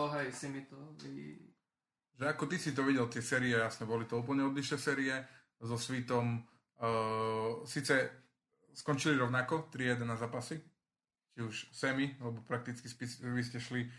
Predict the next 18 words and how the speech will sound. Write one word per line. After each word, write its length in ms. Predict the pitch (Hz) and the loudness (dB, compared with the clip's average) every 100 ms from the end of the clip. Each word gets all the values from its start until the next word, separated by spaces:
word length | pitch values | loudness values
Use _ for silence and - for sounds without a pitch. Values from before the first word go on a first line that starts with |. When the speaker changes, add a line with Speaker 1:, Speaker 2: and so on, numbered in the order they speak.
| - _ - 117 110 113 113 110 | -20 _ -2 2 2 2 0 2
Speaker 2:
priamo 320 | 120 117 117 | 2 2 0
do 60 | 113 | -2
semi, 320 | 127 135 151 - | 0 0 -2 -4
takže 220 | 113 110 | -6 -6
ste 140 | - 113 | -10 -10
štvrťfinále 560 | 120 - 120 113 107 | -10 -6 -2 -2 -2
nehrali. 260 | 110 123 139 139 - _ _ _ - | -2 0 -2 -4 -12 _ _ _ -8
Eh, 640 | 110 110 110 110 110 110 113 - _ _ _ _ _ _ _ | -4 -2 0 0 -2 -4 -6 -12 _ _ _ _ _ _ _
ako 240 | - 127 | -2 0
ty, 240 | 139 147 135 | 2 2 2
ako 240 | 135 - | 0 -2
ty 120 | 139 139 | -2 0
si 160 | 143 | 0
videl 100 | 131 | 2
sériu, 380 | 120 139 139 135 | 2 4 4 2
sériu 320 | 123 143 127 117 | 0 2 2 2
so 100 | 117 | -2
Svitom? 320 | - 113 107 | -4 -8 -8